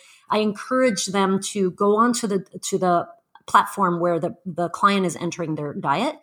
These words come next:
and make comments pretty much on a daily basis. Or sometimes that's in the form of a Loom video or an audio. But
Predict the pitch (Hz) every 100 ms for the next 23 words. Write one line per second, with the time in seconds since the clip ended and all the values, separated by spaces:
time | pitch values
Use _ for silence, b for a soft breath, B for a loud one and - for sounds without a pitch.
0 | b b b b b - 202 185 185 196
1 | 185 - - 320 302 156 156 - - -
2 | B B _ - 339 294 226 202 185 190
3 | 175 185 277 302 - - - - b b
4 | b b _ - 269 262 - - 240 233
5 | 220 208 196 208 190 185 202 185 175 175
6 | 214 220 190 185 180 165 165 175 160 -
7 | 185 156 127 131 - 190 170